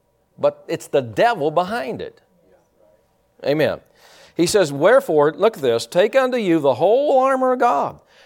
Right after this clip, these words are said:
that you may be able to withstand in the evil day. Everybody say, "Evil day." "And having done all to stand, stand therefore,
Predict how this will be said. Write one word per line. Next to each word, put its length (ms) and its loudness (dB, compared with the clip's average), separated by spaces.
that 160 -2
you 100 -2
may 220 4
be 120 4
able 180 2
to 80 2
withstand 840 2
in 260 -2
the 160 0
evil 420 0
day. 540 -4
Everybody 300 0
say, 220 -4
"Evil 340 -4
day." 380 -4
"And 160 2
having 360 2
done 180 2
all 220 4
to 60 0
stand, 580 0
stand 360 -2
therefore, 460 0